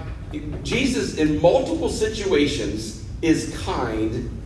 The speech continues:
to those who are unloved. Why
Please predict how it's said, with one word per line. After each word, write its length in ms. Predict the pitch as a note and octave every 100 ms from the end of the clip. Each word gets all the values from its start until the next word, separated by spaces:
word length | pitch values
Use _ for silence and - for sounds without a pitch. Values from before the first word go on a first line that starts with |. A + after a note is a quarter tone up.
| - - - - - - - - - -
to 120 | D#3 D#3+
those 320 | D3+ C#3+ D3
who 160 | C#3+ C#3+
are 40 |
unloved. 680 | C3+ C3 C3 C3 - - - - - - - - - - - - - - - - - - - - - - - - - - - - - - - - - - - - -
Why 300 | - D#4